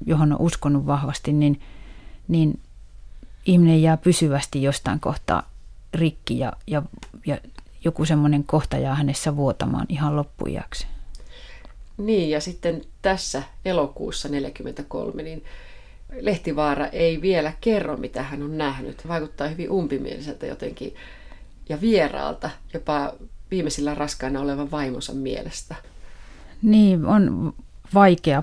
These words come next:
Speaker 1: puhua, koska ne on asioita. Mä olen myöskin halunnut tässä käsitellä asioita, joille ei ole sanoja. Että nämä sanattomat asiat on yleensä, ne periytyy suvuissa esimerkiksi hyvin voimakkaasti. Se, mille ei ole sanoja, niin se periytyy juuri sen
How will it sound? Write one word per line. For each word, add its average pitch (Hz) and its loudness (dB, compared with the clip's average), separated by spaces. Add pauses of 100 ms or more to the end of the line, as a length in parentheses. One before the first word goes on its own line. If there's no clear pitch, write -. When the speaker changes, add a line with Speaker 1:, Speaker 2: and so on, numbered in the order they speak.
Speaker 1:
puhua, 165 6
koska - 0
ne 170 8
on 165 4 (120)
asioita. 175 4
Mä 175 8
olen 180 6
myöskin 180 4
halunnut 180 4
tässä - -2
käsitellä 170 2
asioita, 170 4
joille 160 6
ei 170 6
ole 156 4
sanoja. 147 2
Että - -2
nämä 175 4
sanattomat 165 4 (100)
asiat 160 0
on 156 2
yleensä, 170 4
ne 160 4 (120)
periytyy 160 4
suvuissa 151 2
esimerkiksi 151 0
hyvin 156 0
voimakkaasti. 160 0
Se, - 0
mille 180 6
ei 165 4
ole 165 6
sanoja, 165 4
niin 147 2
se 151 -2
periytyy 156 2
juuri 156 2
sen 151 2